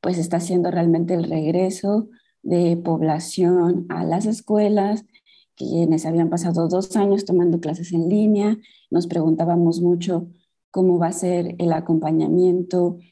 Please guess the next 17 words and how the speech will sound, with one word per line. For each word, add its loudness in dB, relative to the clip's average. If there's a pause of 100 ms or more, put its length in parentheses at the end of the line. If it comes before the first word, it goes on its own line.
(280)
para -2 (160)
niñas, 2
adolescentes -2
y -2
jóvenes 0
que -6
están -2
regresando 0 (420)
a -2
las 0
escuelas 0
después 0
de 0
dos -2
años 2
de -4
convivencia 0